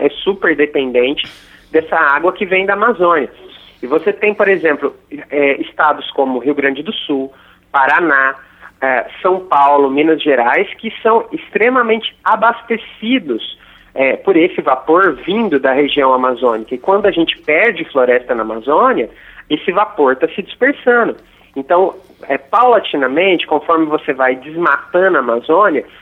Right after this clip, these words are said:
você tende a ter menos vapor de água exportado pro sul e sudeste do Brasil, afetando agricultura, abastecimento. E você tem vários trabalhos que mostram isso. A gente consegue medir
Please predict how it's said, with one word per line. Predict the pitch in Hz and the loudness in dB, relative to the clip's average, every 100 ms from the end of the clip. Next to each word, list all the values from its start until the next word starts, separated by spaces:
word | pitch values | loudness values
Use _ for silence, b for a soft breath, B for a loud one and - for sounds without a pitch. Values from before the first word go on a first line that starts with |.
| B - | B -8
você | 147 196 | -4 -4
tende | 190 185 175 175 | -4 -2 0 2
a | 160 | 0
ter | 156 143 | 0 -2
menos | 131 139 156 185 240 269 190 | 0 0 0 2 2 0 0
vapor | 180 - 160 147 | -2 2 0 2
de | 131 | 0
água | 127 113 120 170 - | 0 0 0 -2 -4
exportado | 175 - - 233 220 180 151 123 123 - 254 B B B _ | -8 -10 0 2 2 0 0 2 0 0 -4 B B B _
pro | 185 208 | 0 0
sul | 151 | 0
e | 120 | -4
sudeste | - 165 165 - | -2 0 0 0
do | 185 | -4
Brasil, | 190 269 254 220 117 B B B | -2 0 0 0 -2 B B B
afetando | 131 - 190 190 175 143 127 120 - | -6 -2 -4 -2 0 2 0 -2 -2
agricultura, | 131 131 131 220 220 196 175 175 165 - | -2 0 -2 -4 -2 2 4 4 2 0
abastecimento. | 262 127 - 131 - 180 180 160 156 160 147 B B B B - | 0 -2 -4 -10 -4 -2 0 2 0 -2 -8 B B B B -8
E | |
você | 131 165 220 | -4 -2 -2
tem | 254 | -2
vários | 190 180 254 247 - | 0 2 2 0 -2
trabalhos | - 143 135 131 131 - | -4 -2 0 -2 -4 -6
que | 147 | -4
mostram | 135 127 - 147 127 | 0 0 0 -4 -2
isso. | 117 - - | -4 -8 -16
A | 113 | -8
gente | 131 151 - | -2 -2 0
consegue | 190 190 180 170 | -2 0 -2 0
medir | 165 190 170 - 175 208 | -2 -2 -6 -6 -4 -4